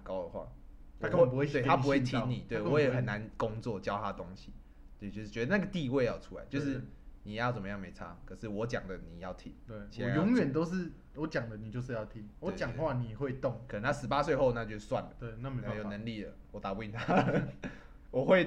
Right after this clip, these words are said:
Speaker 1: 大，你会老啊。
Speaker 2: <laughs> 对，对，对，没差啊。讲实在的，
Speaker 1: 嗯。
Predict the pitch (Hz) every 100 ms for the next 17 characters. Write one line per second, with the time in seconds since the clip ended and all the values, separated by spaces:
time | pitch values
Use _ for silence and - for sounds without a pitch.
0 | - 160 139 120 117 147 113 95 170 196
1 | 196 196 180 190 160 160 147 - - -
2 | - - - 127 143 151 147 147 - -
3 | - 113 120 143 143 117 101